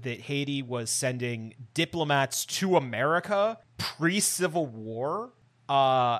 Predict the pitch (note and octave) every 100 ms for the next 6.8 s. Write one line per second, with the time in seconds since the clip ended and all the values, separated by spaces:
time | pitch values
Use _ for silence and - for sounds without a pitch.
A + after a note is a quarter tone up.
0 | - D3+ C#3 C3+ B2+ D3+ D3 C#3 C#3 C3+
1 | B2+ - B3 G#3+ G#2 F#2 D3+ F3 E3+ A#2
2 | C3 A3+ A#3+ E4 - C#3+ F#3+ A3 G#3+ C4+
3 | D#4 E3 C3 B2+ C#3 C3 - - C#4+ C4+
4 | - C3+ C3+ B2+ B2+ A#2+ B2 C3+ - -
5 | C3+ B2+ D#3 G#3 E3+ - E3 C#3 C3+ C3
6 | B2+ B2 B2 A#2 A2+ A2 G2+ -